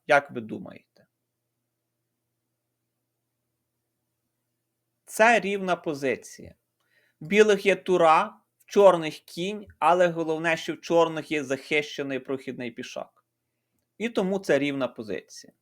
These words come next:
Далі в партії було король Б вісім. За білих найкращий хід тура А сім.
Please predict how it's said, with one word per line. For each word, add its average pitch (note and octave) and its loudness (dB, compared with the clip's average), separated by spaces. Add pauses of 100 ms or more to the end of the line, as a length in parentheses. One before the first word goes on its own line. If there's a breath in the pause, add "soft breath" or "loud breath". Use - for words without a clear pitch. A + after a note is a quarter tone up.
(760 soft breath)
Далі F#3+ 6
в E3+ -8
партії D#3 4
було C#3+ -4
король C#3+ 0
Б B2 -4
вісім. - -12 (1400)
За F3+ 0
білих G#3+ 4
найкращий E3+ 4
хід G3+ -10
тура C#3+ 4
А C3+ 4
сім. - -14